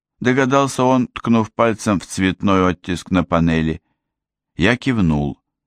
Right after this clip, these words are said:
На фото три чёрных обрубка, обгоревшие тела девочек, похищенных Кифером.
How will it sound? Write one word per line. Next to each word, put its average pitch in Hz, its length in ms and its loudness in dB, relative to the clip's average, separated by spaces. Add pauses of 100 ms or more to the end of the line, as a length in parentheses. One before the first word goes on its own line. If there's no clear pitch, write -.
(380)
На 92 200 2
фото 147 440 0
три 120 380 -2
чёрных 107 560 0
обрубка, 85 600 -2 (520)
обгоревшие 98 760 0
тела 87 320 2
девочек, 113 560 -4
похищенных 90 840 0
Кифером. 73 600 -4